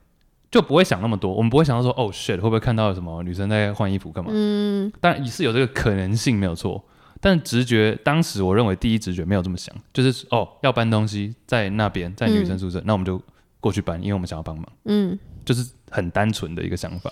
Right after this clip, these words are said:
Speaker 2: 所以严格来说，就是性别之间的界限比较没有那么明确。
Speaker 1: 嗯哼，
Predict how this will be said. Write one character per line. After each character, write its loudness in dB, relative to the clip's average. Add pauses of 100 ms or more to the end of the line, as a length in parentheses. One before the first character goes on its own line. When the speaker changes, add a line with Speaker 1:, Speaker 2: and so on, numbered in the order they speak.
(140)
Speaker 2:
所 2
以 2
严 2
格 2
来 4
说， 4
就 0
是 4
性 0
别 0
之 -6
间 2
的 2
界 2
限 0
比 -2
较 2
没 0
有 0
那 -2
么 -2
明 -8
确。 -10 (180)
Speaker 1:
嗯 2
哼， -6